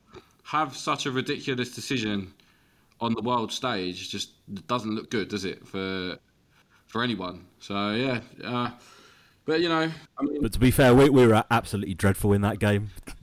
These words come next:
Speaker 2: Didn't deserve
Speaker 1: It,
Speaker 2: anything.
Speaker 1: it wouldn't have. Well, you, you ne-, you never know. I mean, we, it would have been coming back from two nil down,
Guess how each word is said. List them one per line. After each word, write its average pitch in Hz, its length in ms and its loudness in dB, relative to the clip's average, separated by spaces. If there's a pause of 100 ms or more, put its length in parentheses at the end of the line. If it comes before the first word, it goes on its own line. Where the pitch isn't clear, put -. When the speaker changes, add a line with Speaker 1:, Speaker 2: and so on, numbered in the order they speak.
Speaker 2:
Didn't 120 180 2
deserve 104 300 2
Speaker 1:
It, 113 40 2
Speaker 2:
anything. 113 220 0
Speaker 1:
it - 20 0
wouldn't 135 280 0
have. 113 420 -8
Well, 127 260 0
you, 127 260 0
you 151 260 -4
ne-, 175 160 -2
you 156 160 -2
never 190 220 0
know. 131 120 2
I 117 180 0
mean, 123 480 -4
we, 123 320 -4
it 143 120 -4
would 147 180 0
have 131 100 -4
been 135 120 -2
coming 135 320 -2
back 123 220 -4
from 117 220 -6
two 117 240 -4
nil 110 160 -2
down, 98 460 -6